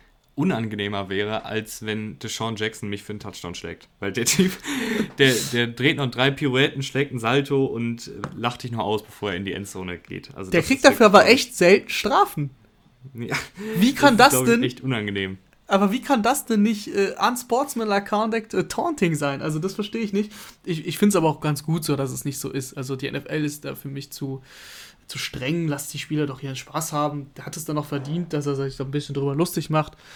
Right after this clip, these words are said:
Speaker 2: Das ist ja, ähm, ja, das ist doch hier, äh,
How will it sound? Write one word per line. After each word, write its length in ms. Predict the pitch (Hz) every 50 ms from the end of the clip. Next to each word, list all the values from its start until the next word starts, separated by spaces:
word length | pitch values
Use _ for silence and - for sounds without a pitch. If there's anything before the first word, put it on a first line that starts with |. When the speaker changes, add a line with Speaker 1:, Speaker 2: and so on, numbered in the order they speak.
| - - - _ _ _
Speaker 2:
Das 160 | - 127 123
ist 140 | 143 143 -
ja, 320 | 147 143 135 131 127 127 -
ähm, 280 | 127 131 127 131 131 127 - _ _ -
ja, 180 | 127 123 - - - - _ _ _ _ _
das 140 | - - -
ist 140 | 170 160 -
doch 120 | 156 -
hier, 280 | - 165 151 165 156 -
äh, 140 | - -